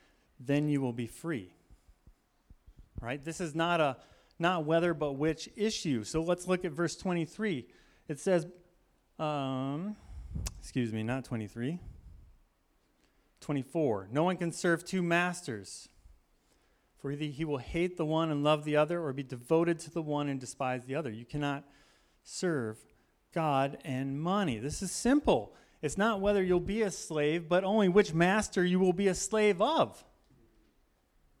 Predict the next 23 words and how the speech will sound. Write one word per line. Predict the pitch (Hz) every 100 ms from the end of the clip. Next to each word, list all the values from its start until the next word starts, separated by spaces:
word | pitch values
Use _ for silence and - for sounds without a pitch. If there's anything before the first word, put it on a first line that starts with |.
| - - _ _ _ _ - - - -
God | 220 208 190 180
or | 160
money. | 175 247 247
You | 123 135
have | 185 254
to | -
pick | - 208 202
one | 175 202
or | 202
the | 175
other. | 262 220
You | 143
can't | 139 - 240 -
be | 220 240 196 185 - - -
a | 180
circle | 160 - 262 285 - 180 165 170 - _ _ _ _ _ _
and | 190
a | 190
square | - - - 262 262 202 180 180 - - _ _ _
at | 175 175
the |
same | 180 - 220 202
time. | - 220 214 131